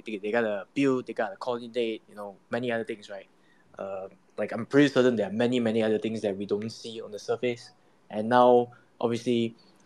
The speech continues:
uh, during this, uh, this period at least, where, you know, prices are lower, et cetera, like, we see that people want consistent updates, you know, hence, hence and forth communication to be a lot more better. So, like, I, I,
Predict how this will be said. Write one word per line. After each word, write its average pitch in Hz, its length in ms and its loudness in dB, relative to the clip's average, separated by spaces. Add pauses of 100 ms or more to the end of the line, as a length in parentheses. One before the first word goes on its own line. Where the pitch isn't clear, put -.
(160)
uh, 98 480 0
during 120 280 4
this, 123 280 4
uh, 104 280 2
this 120 120 -2
period 127 340 4
at 104 100 -4
least, 107 400 -6
where, 101 200 -2
you 101 80 0
know, 110 120 0
prices 113 420 2
are 98 100 -2
lower, 120 480 6 (160)
et - 60 -18
cetera, 113 480 4 (400)
like, 113 140 6
we 113 120 2
see 139 340 4
that 110 380 6 (340)
people 135 340 6
want 127 460 4 (140)
consistent 117 520 0
updates, - 560 -2 (120)
you 107 80 -2
know, 107 240 -2 (100)
hence, 117 420 -4 (360)
hence 117 180 0
and 104 120 -4
forth 131 360 6 (100)
communication 113 680 4
to 107 100 -2
be 104 120 4
a 98 60 4
lot 107 180 4
more 120 120 4
better. 104 400 0 (320)
So, 147 160 8
like, 135 140 8
I, 135 120 8
I, 135 180 6